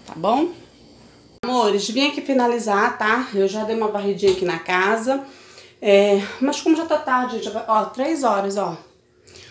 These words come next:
Hoje foi um dia bem corrido aqui em casa, mas consegui, né? Venci. Yasmin tá na escola, ela tá pegando de meio-dia e meio, é,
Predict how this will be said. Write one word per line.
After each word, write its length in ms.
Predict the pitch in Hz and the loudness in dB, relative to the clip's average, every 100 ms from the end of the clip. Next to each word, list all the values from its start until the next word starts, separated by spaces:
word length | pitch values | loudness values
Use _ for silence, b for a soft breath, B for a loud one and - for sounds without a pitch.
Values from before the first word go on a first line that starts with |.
| B - | B 0
Hoje 200 | 220 220 | 0 0
foi 180 | 247 | 0
um 40 | 240 | 2
dia 160 | 247 | 2
bem 320 | 214 220 240 247 | 0 0 0 2
corrido 420 | 269 233 233 214 | 0 0 -2 -4
aqui 140 | 214 | -2
em 80 | 226 | -2
casa, 340 | 208 160 - | -2 -4 -4
mas 380 | 196 226 277 294 | -2 2 2 0
consegui, 540 | - 294 294 269 202 185 | -2 -4 -4 -6 -2 0
né? 180 | 196 | 0
Venci. 680 | 202 220 220 - 214 233 320 - b b b b - | 0 -4 -4 -6 -4 -4 -6 -12 b b b b 2
Yasmin 300 | 190 185 208 | 4 4 2
tá 140 | 196 | 2
na 80 | 190 | 0
escola, 680 | - - 196 220 254 285 285 - | 0 -2 2 4 2 0 -4 -6
ela 200 | 202 185 | -2 0
tá 100 | 196 | -2
pegando 320 | 196 202 208 | -4 -2 0
de 120 | 202 202 | 0 2
meio-dia 360 | 208 190 214 | 2 2 -2
e 40 | 220 | 2
meio, 500 | 196 185 233 339 359 - _ B B B B - | 2 2 0 -2 -6 -10 _ B B B B -10
é, 400 | 190 185 185 180 | -4 0 2 2